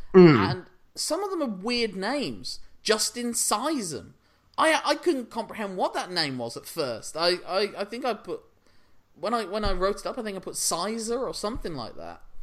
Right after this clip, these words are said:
Speaker 2: Like S I Z E R, but it turns out it's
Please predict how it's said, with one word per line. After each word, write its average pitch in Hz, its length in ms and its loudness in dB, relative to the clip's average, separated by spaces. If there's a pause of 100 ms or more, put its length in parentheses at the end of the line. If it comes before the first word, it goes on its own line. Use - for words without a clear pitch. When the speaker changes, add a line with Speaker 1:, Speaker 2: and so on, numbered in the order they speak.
(440)
Speaker 2:
Like 156 180 -2
S 175 240 -6
I 170 180 -2
Z 156 520 -2 (240)
E 165 160 -6
R, 170 460 -6
but 185 80 -8
it 185 80 -4
turns 196 260 -4
out 170 160 0
it's 170 160 -8